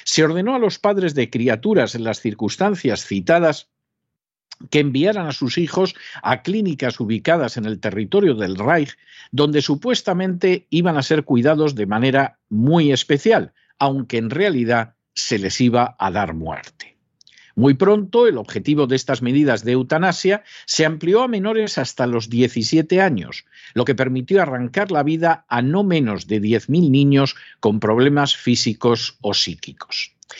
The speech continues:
Sin embargo, la aplicación de la eutanasia solo acababa de empezar. Hitler firmó una autorización secreta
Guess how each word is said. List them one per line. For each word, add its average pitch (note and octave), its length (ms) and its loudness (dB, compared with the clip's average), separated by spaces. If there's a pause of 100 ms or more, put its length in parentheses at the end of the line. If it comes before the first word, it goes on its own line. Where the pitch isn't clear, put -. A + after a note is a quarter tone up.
(180)
Sin D#3+ 220 2
embargo, A3+ 540 0
la G#2 140 -2
aplicación B2 540 0
de D#3 80 2
la D3+ 100 2
eutanasia D3 760 0
solo E3 600 2
acababa A#2+ 500 0
de G#2+ 80 -4
empezar. F2 540 -10 (600)
Hitler F#3+ 460 2 (240)
firmó D3+ 400 0
una F3+ 140 2
autorización C#3 760 0
secreta E3+ 680 0